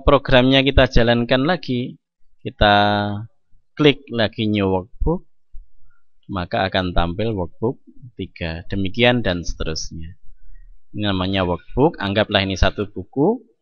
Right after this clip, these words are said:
yang mempunyai beberapa sheet atau halaman.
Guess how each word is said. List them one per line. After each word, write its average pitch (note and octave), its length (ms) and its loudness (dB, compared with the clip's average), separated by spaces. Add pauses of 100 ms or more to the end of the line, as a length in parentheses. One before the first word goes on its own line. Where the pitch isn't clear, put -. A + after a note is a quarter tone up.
(300)
yang G#2+ 320 0
mempunyai G2 640 -2
beberapa F2+ 560 -4
sheet - 400 2
atau G2 240 -2
halaman. E2+ 640 -2